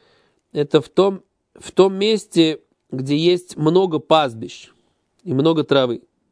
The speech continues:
Поэтому не, не нужно ими много заниматься. А то, что написано тридцать дней или три дня, когда нет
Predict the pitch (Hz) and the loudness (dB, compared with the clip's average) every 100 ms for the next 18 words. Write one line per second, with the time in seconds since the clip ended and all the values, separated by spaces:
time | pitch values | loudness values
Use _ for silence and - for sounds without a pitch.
0 | _ _ _ _ _ _ _ _ - 240 | _ _ _ _ _ _ _ _ -6 -6
1 | 240 247 240 196 208 202 190 208 214 254 | -2 -2 -2 -4 -8 -6 -2 0 2 0
2 | 214 202 185 185 180 151 151 143 143 - | 0 0 0 0 0 -2 -2 -2 -4 -8
3 | - _ - 160 170 165 160 151 185 180 | -20 _ -4 -2 -2 -2 -4 0 0 0
4 | 165 135 117 127 147 _ _ _ _ 127 | -2 0 0 -2 -4 _ _ _ _ -4
5 | 123 - 139 180 180 127 _ _ _ _ | -4 -2 -2 0 -2 -4 _ _ _ _
6 | _ _ _ _ _ _ _ _ _ _ | _ _ _ _ _ _ _ _ _ _
7 | _ _ _ - 143 170 208 247 - | _ _ _ -6 -2 0 0 -2 -4